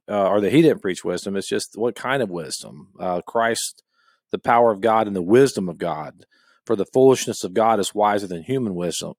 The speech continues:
human wisdom, and the weakness of God is stronger than human strength." So I think when you, some of the words that, that are terms that are, have been used in, in certain circles are, it's just a way of condensing a more,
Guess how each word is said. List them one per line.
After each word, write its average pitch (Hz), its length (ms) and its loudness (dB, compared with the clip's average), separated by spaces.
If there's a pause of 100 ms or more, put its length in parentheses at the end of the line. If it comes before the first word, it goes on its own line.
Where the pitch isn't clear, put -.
(120)
human 123 320 0
wisdom, 92 360 -6
and 92 100 -10
the 90 40 -6
weakness 101 460 -4
of 87 80 -16
God 90 380 -4 (540)
is 104 120 -2
stronger 104 320 0
than 92 140 -6
human 92 320 -8
strength." 127 400 -6 (340)
So - 140 2
I - 20 4
think 147 240 2
when 135 140 2
you, 123 340 0
some 143 180 0
of 156 60 0
the 151 80 4
words 131 320 2
that, 104 240 0
that 107 140 -2
are 107 100 -6
terms 127 340 -2
that 104 100 -6 (100)
are, 101 200 -6
have 107 120 -8
been 110 140 -2
used 113 300 0
in, 101 240 -4
in 101 200 -6
certain 95 260 -4
circles 113 480 -4
are, 87 220 -4 (400)
it's 110 100 -4
just 139 160 -2
a 131 60 -2
way 127 160 6
of 120 60 -4
condensing 104 720 -2 (320)
a 104 100 -8
more, 110 580 2